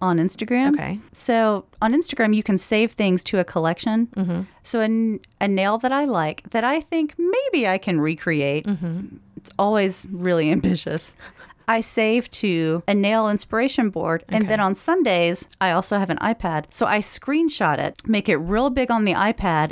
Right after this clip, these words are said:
Speaker 1: and I prop it up, like, on a cookbook holder.
Speaker 2: Yeah.
Speaker 1: <laughs> And then I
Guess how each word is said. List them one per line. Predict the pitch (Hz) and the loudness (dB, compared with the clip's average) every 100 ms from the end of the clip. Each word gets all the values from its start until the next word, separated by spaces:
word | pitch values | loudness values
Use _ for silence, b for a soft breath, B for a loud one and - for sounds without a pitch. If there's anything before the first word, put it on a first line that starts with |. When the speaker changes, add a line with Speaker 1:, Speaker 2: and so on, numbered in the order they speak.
| - | 0
Speaker 1:
and | 175 | 0
I | 160 | 0
prop | - - - 247 | -2 -2 0 0
it | - | 0
up, | 220 202 | 0 0
like, | 190 190 | -2 0
on | 170 | 0
a | |
cookbook | 147 - 196 - 269 - | 0 -2 -4 -2 -4 0
holder. | 277 294 302 302 | 0 2 0 0
Speaker 2:
Yeah. | 170 202 160 - | -2 0 -2 -2
Speaker 1:
<laughs> | 180 - _ B B B - | -6 -6 _ B B B -2
And | 214 185 | 0 2
then | 196 | 2
I | 165 | 0